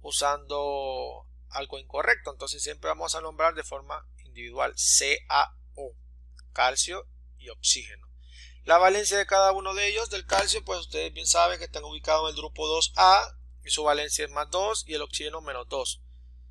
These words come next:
Se puede neutralizar, correcto, porque son ambas opuestas y quedaría en cero. Entrelazamos, simplificamos y aquí está.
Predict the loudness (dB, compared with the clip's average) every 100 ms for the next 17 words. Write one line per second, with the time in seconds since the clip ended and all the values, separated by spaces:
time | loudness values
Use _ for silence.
0 | -20 -18 -6 -2 -2 -4 -6 -6 -4 0
1 | -2 -2 -4 -4 -6 -12 -10 -6 -6 -6
2 | -8 -6 -4 -4 -4 -6 -6 -6 -10 -12
3 | -16 -20 -20 -20 -20 -20 -20 -20 -20 -20
4 | -20 -20 -16 -6 -4 -4 -6 -8 -10 -20
5 | -4 4 6 6 4 -2 -12 _ -20 _
6 | _ _ _ _ _ _ _ _ -20 -10
7 | -2 2 4 6 6 4 -4 -6 -10 _
8 | -12 -12 -14 -16 -12 -2 0 0 -10 -12
9 | -14 -14 -10 -10 -10